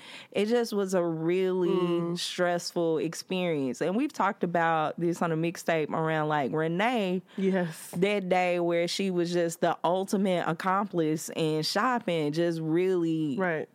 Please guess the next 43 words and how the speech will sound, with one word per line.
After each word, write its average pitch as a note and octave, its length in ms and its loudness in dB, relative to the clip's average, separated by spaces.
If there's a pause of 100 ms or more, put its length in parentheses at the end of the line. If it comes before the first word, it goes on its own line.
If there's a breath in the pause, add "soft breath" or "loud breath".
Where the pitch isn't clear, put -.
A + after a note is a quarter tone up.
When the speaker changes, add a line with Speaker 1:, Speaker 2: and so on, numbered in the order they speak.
Speaker 2:
Bring F#3+ 200 2
it F#3 100 0
back, F3+ 180 2
Speaker 1:
shifted. A#3+ 260 2
Speaker 2:
two G#3 80 4
X's F#3+ 480 2
and E3+ 180 0
three G#3+ 240 2
X's. G3+ 300 0
It E4+ 160 4
was C5+ 60 4 (220)
Speaker 1:
Yeah, A#4 300 4
like, F#4+ 320 4
Speaker 2:
amazing. G#3 140 2
Speaker 1:
it F3+ 40 4
was F#3+ 100 4
Speaker 2:
I - 80 4
ain't C4 40 2
Speaker 1:
an A#3 60 0
Speaker 2:
never - 260 2
seen A#3+ 80 0
no C4 60 4 (200)
Speaker 1:
amazing - 40 0 (160)
Speaker 2:
shit C4+ 120 2
like E3+ 180 2
that. E3 180 2
Speaker 1:
experience. B3 640 0
But A#3 180 2
I B3 240 2
also C4+ 380 0
know A3 300 2
that G3 420 0
m-, F#3+ 100 -4 (140)
my G3+ 320 2
core C#4+ 360 0
community F#3 800 -2 (380 loud breath)
is B3 280 2
with G3+ 280 0
fat F#3 460 -2 (200)
black A#3 400 -2
women. D#3+ 500 -4
Speaker 2:
Mm-hmm. G3 60 -2
Speaker 1:
Like, E3+ 380 2